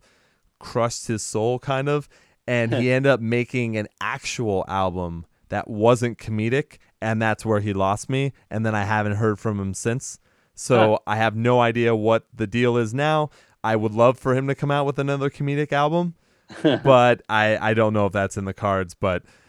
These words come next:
Speaker 1: yeah, I just, <laughs> I started listening to that, and I figured that was a nice little recommendation for people.
Speaker 2: Yeah, totally not screamo or metalcore, but
Speaker 1: N-
Speaker 2: definitely worth listening
Speaker 1: Oh,
Speaker 2: to.
Speaker 1: absolutely not.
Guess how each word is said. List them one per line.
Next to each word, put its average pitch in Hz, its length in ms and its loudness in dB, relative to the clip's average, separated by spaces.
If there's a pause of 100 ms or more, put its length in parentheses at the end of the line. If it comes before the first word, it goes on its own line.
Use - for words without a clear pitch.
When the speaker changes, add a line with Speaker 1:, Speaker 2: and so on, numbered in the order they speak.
Speaker 1:
yeah, 113 220 2
I 104 100 4
just, 113 320 -4
<laughs> - 600 -10
I 135 100 0
started - 380 -2
listening 127 320 -2
to 117 40 -2
that, 113 160 4
and 107 100 0
I 104 60 -2
figured 107 320 -2
that 104 120 2
was 101 180 -2
a 104 60 -2
nice 101 340 -2 (500)
little 123 200 4
recommendation 98 720 -2
for 87 140 -8
people. 82 360 -8 (360)
Speaker 2:
Yeah, 117 560 2
totally 151 420 2
not 127 300 -4
screamo 127 460 -4
or 117 140 0
metalcore, 107 580 0
but 107 80 -4
Speaker 1:
N- 147 60 -2
Speaker 2:
definitely 113 320 2
worth 101 240 0
listening 95 340 -8
Speaker 1:
Oh, 139 120 8
Speaker 2:
to. 113 60 4
Speaker 1:
absolutely 113 440 2
not. 82 200 -8